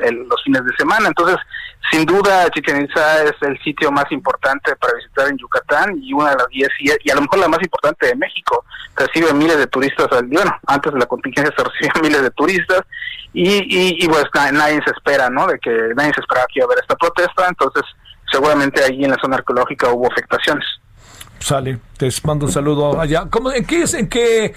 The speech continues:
Speaker 2: recuérdame, en qué semáforo andan?
Speaker 1: Pues nosotros estamos en, en amarillo en el semáforo estatal, pero
Speaker 2: Sí.
Speaker 1: según el, el, según a nivel nacional estamos en naranja, pero las autoridades, eh, a-, estatales han señalado que nosotros continuamos en amarillo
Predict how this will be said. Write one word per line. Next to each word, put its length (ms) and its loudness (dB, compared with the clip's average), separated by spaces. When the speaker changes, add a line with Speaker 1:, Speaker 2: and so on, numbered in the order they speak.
Speaker 2:
recuérdame, 460 0
en 40 -4
qué 120 -2
semáforo 440 0
andan? 300 0
Speaker 1:
Pues 180 0
nosotros 500 2
estamos 480 0
en, 300 -2
en 200 0
amarillo 680 0
en 120 0
el 120 -4
semáforo 360 0
estatal, 460 -2
pero 300 2
Speaker 2:
Sí. 60 -2
Speaker 1:
según 220 2
el, 280 -2
el, 160 -8
según 220 0
a 60 0
nivel 240 2
nacional 340 0
estamos 320 -2
en 100 0
naranja, 460 2
pero 200 2
las 140 4
autoridades, 420 2
eh, 120 2
a-, 160 2
estatales 480 0
han 140 2
señalado 380 2
que 220 0
nosotros 440 0
continuamos 520 2
en 180 2
amarillo 580 2